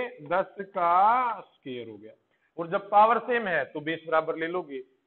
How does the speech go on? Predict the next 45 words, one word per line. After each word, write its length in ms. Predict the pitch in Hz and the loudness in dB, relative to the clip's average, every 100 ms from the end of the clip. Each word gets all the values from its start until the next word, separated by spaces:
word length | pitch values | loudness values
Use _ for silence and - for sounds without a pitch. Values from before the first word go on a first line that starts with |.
| _ | _
Power 240 | 165 196 | 4 4
same 180 | 196 226 | 2 -4
है 60 | 220 | -6
तो 80 | 208 | -4
base 140 | 208 | -4
बराबर 260 | 226 220 220 | -2 -2 0
ले 80 | |
लोगे 200 | 277 254 | -2 0
ना। 200 | 262 269 139 - _ _ _ - | 2 2 2 -2 _ _ _ -10
तो 60 | |
यहाँ 240 | 185 180 165 | -2 2 0
से 180 | 165 190 | -2 -6
ये 140 | 190 | -6
दस 180 | 170 180 | 0 -2
से 160 | 180 185 | -2 -4
दस 200 | 185 190 | -4 -2
गया, 160 | 220 208 | 0 0
ग्यारह 260 | 190 202 | 2 0
दाई 220 | 185 180 196 | 0 -4 -6
एक 160 | 208 | -8
सौ 360 | - 208 240 262 - | -6 0 2 2 0
दस, 220 | 135 113 - _ _ _ | -4 -4 -12 _ _ _
एक 100 | 151 | -14
सौ 80 | 185 | -6
दस 140 | 185 185 - | -4 -6 -10
और 140 | 165 156 | -10 -4
दर 320 | 151 175 175 165 | 0 0 -2 -6
इधर 180 | 165 147 | -6 -2
जाके 260 | 143 135 | -2 -4
सौ 160 | - 151 | -8 -8
घट 220 | 135 - | -8 -6
जाएगा, 300 | 151 190 180 | -4 -2 -2
कितनी 260 | 156 175 185 | -4 -8 -8
हुई? 400 | 165 165 190 240 247 127 - | -8 -8 -8 -10 -12 -18 -18
दस, 100 | 107 _ _ _ _ - | -18 _ _ _ _ -6
है 80 | 202 | 0
ना? 120 | 214 - - - _ 120 | 0 0 -12 -20 _ -4
वही 200 | 165 196 | -2 0
काम 280 | 208 202 196 | 2 2 2
आपने 280 | 190 185 180 | -2 -2 -4
ऐसे 160 | 185 | -4
करना 280 | 170 170 175 | -6 -2 -2
सीख 240 | 175 180 175 | -4 -8 -10
लिया 240 | 165 160 | -4 -2
था, 260 | 160 175 196 | 0 2 4